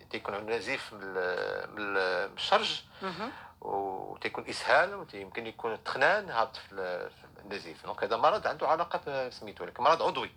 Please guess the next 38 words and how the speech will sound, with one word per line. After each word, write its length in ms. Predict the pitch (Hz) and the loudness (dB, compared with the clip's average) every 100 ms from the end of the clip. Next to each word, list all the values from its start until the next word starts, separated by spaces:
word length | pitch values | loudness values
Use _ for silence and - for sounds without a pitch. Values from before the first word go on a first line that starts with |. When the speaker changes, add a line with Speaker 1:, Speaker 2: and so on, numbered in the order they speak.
| - | -14
Speaker 1:
تندخلوا 260 | 104 135 131 | -6 -4 -4
في 40 | |
النطاق 280 | 127 135 120 | 0 2 2
ديال 120 | 127 | 2
المرض 140 | 131 | 4
Speaker 2:
في 80 | 190 | 4
Speaker 1:
العضوي. 220 | - 214 | 4 2
Speaker 2:
أمراض 440 | 196 202 220 185 185 | 2 2 2 2 0
Speaker 1:
تسمى 200 | 185 180 | 4 4
Speaker 2:
عضوية. 120 | 147 | 6
Speaker 1:
مالادي، 360 | 156 156 156 143 | 6 4 0 0
مالادي 320 | 151 156 180 | 0 0 -4
بسيكوسوماتيك. 960 | - 175 - - 170 143 - - - - | -12 -8 -8 -4 -2 -2 -4 -12 -18 -10
Speaker 2:
مهم. 160 | 180 | -4
Speaker 1:
أمراض 160 | 208 180 | -2 -2
بسيكوسوماتيك 760 | 165 170 165 170 - 127 113 165 | -6 -8 -4 -2 0 0 0 -2
زعما 200 | 110 120 | 0 2
تيكون 260 | 120 143 156 | 0 -2 -4
السبب 520 | - 156 151 139 - - - - - - - - - - | 2 4 4 2 0 -6 -10 -10 -8 -8 -10 -16 -18 -10
اللي 200 | 127 143 | -4 0
درج 420 | 143 160 - - | 2 2 0 -2
هو 420 | 127 160 151 131 - | 2 6 6 4 -2
Speaker 2:
هو 200 | 190 202 | -2 0
العامل 300 | 220 190 226 | 2 0 -2
النفسي. 460 | 214 214 - - 170 | -4 -4 -4 -4 -8
Speaker 1:
النفسي. 120 | 151 - | -8 -6
العامل 180 | - | -4
Speaker 2:
نعم. 100 | 175 | -4
Speaker 1:
النفسي. 200 | 156 143 | -4 -6
كي 120 | 101 139 | -4 6
المرض 280 | 170 185 | 6 6
كان 200 | - 240 | 4 2
كاين، 400 | - 151 135 170 | 4 0 0 -2
العامل 300 | 151 156 143 | -2 2 0
النفسي 280 | 156 147 240 | 0 -6 -6
تي-، 500 | 233 208 185 170 147 - - | -2 -2 -2 -4 -6 -12 -10
Speaker 2:
مهم. 320 | 208 196 196 | -8 -6 -6
Speaker 1:
تيظهروا. 460 | 175 156 107 110 | -4 0 4 4